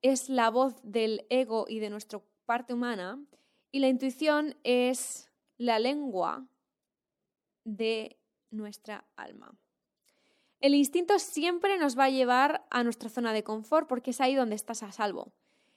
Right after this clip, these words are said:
Sin embargo, la intuición es lo que nos va a hacer salir de esa zona,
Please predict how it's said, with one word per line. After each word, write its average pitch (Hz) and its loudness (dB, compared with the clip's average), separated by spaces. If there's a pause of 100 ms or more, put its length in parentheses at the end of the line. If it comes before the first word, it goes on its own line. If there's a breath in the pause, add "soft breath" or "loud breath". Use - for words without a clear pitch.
Sin 262 0
embargo, 285 8
la 359 8
intuición 277 0 (300)
es 269 2
lo 302 4
que 262 -2
nos 240 0
va 277 4
a - 4
hacer 277 -2
salir 269 0
de 302 2
esa 311 -2
zona, 277 -2